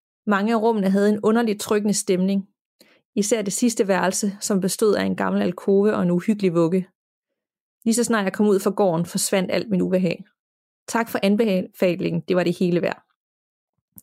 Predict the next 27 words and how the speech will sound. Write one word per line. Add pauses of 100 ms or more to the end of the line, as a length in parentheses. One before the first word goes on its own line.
(800)
Hvor
er (120)
det
fedt,
at,
øh,
der
er
lytter, (220)
der (100)
bruger
de
tips,
vi
deler,
og
hun
faktisk
har
deltaget
i
den
der
spøgelsesfortælling
ude
på
Frilandsmuseet.